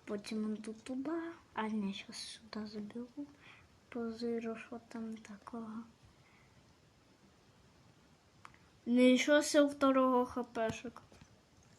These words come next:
А, все, уже відхилився. О, магат.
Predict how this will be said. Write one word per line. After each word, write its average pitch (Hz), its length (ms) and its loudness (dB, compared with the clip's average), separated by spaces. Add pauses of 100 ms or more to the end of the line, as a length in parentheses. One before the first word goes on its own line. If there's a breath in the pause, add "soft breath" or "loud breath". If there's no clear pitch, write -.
(720)
А, - 40 -14 (140)
все, - 180 -16
уже 180 260 -10
відхилився. 202 800 -12 (3000 soft breath)
О, 240 60 -6
магат. 247 800 0